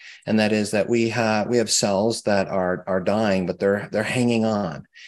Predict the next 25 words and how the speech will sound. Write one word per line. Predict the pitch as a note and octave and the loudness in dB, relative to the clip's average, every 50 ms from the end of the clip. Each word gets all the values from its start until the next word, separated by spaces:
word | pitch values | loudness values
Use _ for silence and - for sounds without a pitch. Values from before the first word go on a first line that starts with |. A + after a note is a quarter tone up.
| - _ - | -20 _ 0
And | A2 A2 G#2+ G#2+ G#2 G2+ G2+ G2 | 2 4 4 4 4 4 4 2
there | G#2+ G#2 G#2 | 2 2 2
needs | G#2+ A2 A2+ A2 - - | 2 2 2 0 -2 -2
to | - A2 | -4 -4
be | G2 A2 G#2+ G#2+ G2+ | -2 0 0 2 2
a, | F#2+ F#2 - G2+ | 2 2 0 -2
a | F#2+ | -4
cleaning | - - - - B2 A#2+ A#2+ A#2 A2 G#2 G2 | -4 -6 -6 -2 0 0 2 2 2 2 0
out | F#2+ F2 D#2+ D2 - - | 0 0 -2 -4 -6 -8
of | E2+ F2 E2+ | -10 -10 -4
those | - G2 G2 G2+ G2 - - | -2 0 0 0 0 0 -2
cells | G#2+ G2+ F#2+ F2 E2+ F2 E2 - - | 0 0 0 0 0 -2 -4 -6 -4
that | - F#2+ F2+ F2 F2 - | -2 0 0 0 0 -2
are | - F#2 F2+ F2+ F2 F2 D2 | -2 -2 0 0 0 -2 -2
not | G2 G#2 G2+ G2 G2 G2 G2 | -2 0 0 0 0 0 0
able | F#2+ F#2 F2+ F2+ F#2+ F2+ | 0 -2 -2 -2 -4 -4
to | - - - | -4 -6 -12
perform | - - G2+ F2 - - G#2 G2 F#2+ F2+ F2+ F2+ | -10 -10 -12 -10 -8 -4 -2 -2 -2 0 -2 -4
at | E2+ E2 F2 | -4 -4 -4
their | F2+ E2+ E2+ | -4 -2 -2
highest | E2 - F#2+ F2 F2 E2+ D#2+ - - | -4 -6 -8 -6 -6 -6 -6 -6 -4
level | F2 F2 E2 E2+ D#2+ D#2+ | -4 -4 -4 -4 -6 -8
of | D#2 | -8
function | - - F2+ F2 F2 - - - E2 | -6 -6 -6 -6 -4 -6 -6 -6 -6
anymore. | D#2 D2+ D2+ D2+ D2+ D2 D2 - - | -6 -4 -4 -6 -6 -8 -10 -12 -18